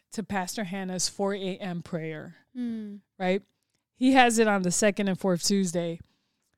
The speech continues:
Speaker 1: And here I think, here I'm thinking it's the fourth Tuesday and it's the fifth Tuesday. So I'm driving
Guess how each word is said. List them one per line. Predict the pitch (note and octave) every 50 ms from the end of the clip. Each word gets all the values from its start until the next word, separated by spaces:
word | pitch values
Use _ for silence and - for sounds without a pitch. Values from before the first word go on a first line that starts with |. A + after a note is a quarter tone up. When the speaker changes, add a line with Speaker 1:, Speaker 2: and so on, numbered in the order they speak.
| _ _ _ _ _ -
Speaker 1:
And | G3+ G3+ F#3+
here | G#3 C4 C#4+ D#4
I | C#4+ B3+
think, | B3 - B3+ A#3+ A3+ A3 A3 - _ -
here | F3 F3+ B3 C4 C4+
I'm | C4 B3 A3
thinking | - - A3+ A3+ G#3 A3 G#3+ G#3+ G3+
it's | F#3+ -
the | - G#3 E3+
fourth | - - G#3 F#3+ -
Tuesday | - - A3 G3+ F3+ F#3+ F#3
and | F#3 G3
it's | F#3 -
the | F#3+ E3
fifth | - - G#3+ G3 -
Tuesday. | - G#3+ G3+ E3+ F#3 E3+
So | D#3+ - G#3 G#3
I'm | G#3+ A3+ C4 C4+ C4
driving | - - G3+ G#3+ G#3 G#3 G#3+ G#3 G3+ E3 F3+ E3 D3+ - - E3+